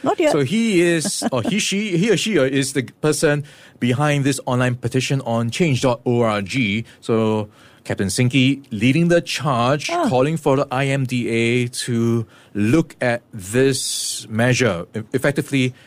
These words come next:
Speaker 2: enforcing a requirement for anyone who wants to send an S M S to anyone under a username to be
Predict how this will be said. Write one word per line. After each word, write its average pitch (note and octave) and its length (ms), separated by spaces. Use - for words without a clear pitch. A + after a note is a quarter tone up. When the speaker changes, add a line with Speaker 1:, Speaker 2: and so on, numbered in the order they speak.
Speaker 2:
enforcing C3+ 760
a A#2+ 100
requirement A2 640
for B2 180
anyone C3 540
who D3+ 200
wants A#3+ 280
to B3 80
send F3 460
an D3 100
S D#3+ 160
M D3+ 80
S D#3 140
to - 120
anyone C#3+ 600
under C3 440
a A2+ 100
username B2 640
to C3+ 180
be C3+ 360